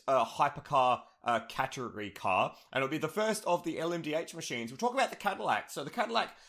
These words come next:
seemed to have the better of the pace of the L M D H cars, uh, finished up in fourth place on the same lap as the A F Corsa Ferrari that took third.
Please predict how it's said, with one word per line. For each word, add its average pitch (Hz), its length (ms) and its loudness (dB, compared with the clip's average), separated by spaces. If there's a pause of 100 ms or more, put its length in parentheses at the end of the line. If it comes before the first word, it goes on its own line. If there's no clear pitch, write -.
(120)
seemed 247 280 -6
to 254 80 0
have 240 220 2
the 196 60 -4
better 190 280 0
of 175 100 -4
the 175 60 -10
pace 165 420 -2
of 143 220 0
the 131 120 -4
L 143 120 2
M 139 100 -4
D 131 180 -8
H 127 280 -2
cars, 147 360 0 (200)
uh, 139 300 4 (100)
finished 185 360 -4
up 160 220 -2
in 147 220 -6
fourth 165 420 -4
place 135 420 0
on 135 120 -4
the 135 80 -4
same 196 360 -4
lap 165 320 -2
as 139 340 0
the 127 380 -6
A 127 180 2
F 120 120 -6
Corsa 117 400 -4
Ferrari 110 460 0
that 143 180 -8
took - 180 -8
third. 110 420 -2